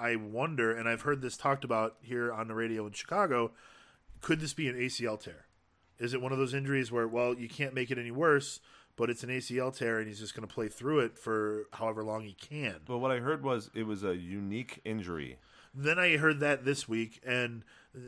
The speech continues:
Speaker 1: now it seems like they may still be worried about it getting worse. Um, so I think that this is definitely something to be worried about as a Rodgers owner,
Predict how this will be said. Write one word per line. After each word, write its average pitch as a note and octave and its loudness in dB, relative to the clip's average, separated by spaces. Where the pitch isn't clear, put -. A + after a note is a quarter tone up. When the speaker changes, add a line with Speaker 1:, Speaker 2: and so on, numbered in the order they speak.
Speaker 1:
now C#3 2
it C3+ -2
seems C#3+ -4
like C#3+ 2
they C3 0
may B2 -2
still C#3 2
be C3 2
worried A#2+ 2
about C#3 2
it A2 -4
getting A2+ -4
worse. F3 -2
Um, G#2+ 0
so B2 2
I C#3+ 2
think D#3+ -4
that C3+ -2
this C3+ -2
is A#2 -10
definitely B2 0
something A2 -8
to A2 -6
be A2 -4
worried B2 2
about G#2 0
as A2 -2
a G#2 -4
Rodgers G#2+ -2
owner, G#2+ -6